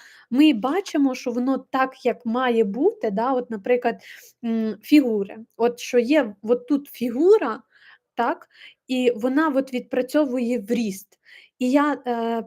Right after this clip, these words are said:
побачила цю фігуру, і да, я бачу, раз вона відпрацювала, другий раз, супер, я це беру собі в копілочку таких своїх, знаєте, інструментів, на які я можу опиратися.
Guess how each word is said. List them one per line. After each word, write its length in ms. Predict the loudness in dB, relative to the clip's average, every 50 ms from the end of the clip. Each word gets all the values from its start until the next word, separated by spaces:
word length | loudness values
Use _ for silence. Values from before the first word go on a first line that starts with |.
| -6 _
побачила 520 | 0 2 2 4 2 0 0 0 -2 -2
цю 140 | -2 -4 -6
фігуру, 460 | -6 -6 -4 2 2 4 4 2 0 -2
і 80 | -6 -4
да, 220 | -2 -2 -2 -2
я 140 | 0 -2 -2
бачу, 340 | -2 -2 -2 -2 -2 -4 -2
раз 280 | -2 -2 -4 -4 -6 -8
вона 180 | -8 -6 -6
відпрацювала, 640 | -6 -8 -8 -12 -14 -14 -12 -8 -6 -6 -4 -4 -6
другий 400 | -6 -6 -4 -2 -2 -2 -2 -2
раз, 320 | -2 -2 -4 -6 -6 -10 _ -20 -20 _ _
супер, 480 | _ -8 -2 0 0 0 0 -4 -6 -4
я 180 | -2 -4 -4
це 140 | -4 -4 -6
беру 300 | -4 -4 -4 -2 -2 -2
собі 320 | -4 -4 -8 -4 -2 -2
в 120 | -4 -4 -6
копілочку 680 | -10 -12 -10 -6 -4 -2 -2 -2 -4 -6 -8 _ -10
таких 380 | -8 -8 -10 -6 -4 -4 -4 -4
своїх, 560 | -6 -12 -8 -6 -4 -2 0 0 0 -2 -2
знаєте, 460 | -4 -4 -4 -2 -4 -4 -4 -6 -8 -8 -14 -20 -20 -20 -20 -12 _
інструментів, 840 | -6 -4 -4 -4 -6 -6 -4 -2 -2 -2 0 0 -2 -2 -4 -6 -4
на 100 | -2 -2
які 260 | -2 -2 -2 -2 0
я 120 | 0 0 0
можу 300 | -2 -4 -6 -2 -2 -2
опиратися. 760 | -2 -2 -4 -4 -4 -4 -6 -8 -10 _ -20 -20 -20 -20 -20